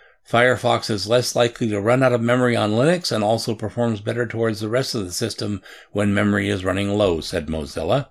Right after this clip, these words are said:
Other than that, Firefox one oh five will come with a new option in the print preview dialog to let you print only the current page. Web developers will get support for defining persistent scripts using scripting.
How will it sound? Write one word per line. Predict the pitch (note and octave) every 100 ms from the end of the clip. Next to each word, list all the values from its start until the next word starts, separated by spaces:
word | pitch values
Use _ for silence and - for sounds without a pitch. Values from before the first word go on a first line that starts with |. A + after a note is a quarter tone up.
| _ _ _ -
Other | G#2+ B2 D3
than | C#3 C3+
that, | D3+ -
Firefox | - C3 B2+ B2+ B2 -
one | A#2
oh | A2+
five | G#2+ C3 C#3 C3
will | A2+
come | - C3 B2+
with | G#2+
a | G#2
new | G#2+ D#3+
option | D3 B2+ - A2+
in | G#2
the |
print | G2+ C3+ B2
preview | - D3+ B2 A#2
dialog | A2 A2 G#2+ A2+ C3+ A#2
to |
let | G#2+ A#2+
you | A#2+
print | A#2 B2+ A2+ -
only | B2+ D#3+ D#3+
the | C3
current | C#3 C#3 B2+ -
page. | B2 A2 F#2+ - - - - - -
Web | - A2+ A2+
developers | G#2+ A2 A#2 B2+ A#2+ A2
will | A2+
get | G#2+ A2+
support | - G#2+ - C3+ -
for | A#2+
defining | G2+ F#2+ C3 C3 A#2+
persistent | G#2+ G#2+ - E3 - D3+ C3
scripts | - - C#3 - -
using | - A#2 B2 A#2+ A#2
scripting. | G#2+ - A2+ - - - -